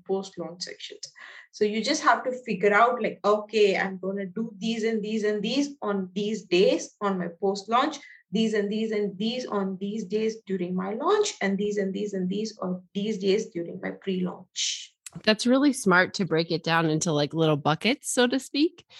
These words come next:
Speaker 2: Um, so how do you help with that? Is this, um, is it through automation? Is it technical? How do you, how do you organize those?
Speaker 1: Yeah.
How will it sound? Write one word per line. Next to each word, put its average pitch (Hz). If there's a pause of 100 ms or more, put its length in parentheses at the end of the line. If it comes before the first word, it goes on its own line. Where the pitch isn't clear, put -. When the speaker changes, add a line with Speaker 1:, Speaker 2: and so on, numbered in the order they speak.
(360)
Speaker 2:
Um, 190 (360)
so 269
how 277
do 370
you 320
help 262
with 262
that? 139
Is 185
this, 196
um, 165
is 170
it 160
through 170
automation? 254
Is 175
it 156
technical? 247
How 233
do 233
you, 214 (360)
how 233
do 240
you 240
organize 202
those? - (1700)
Speaker 1:
Yeah. 202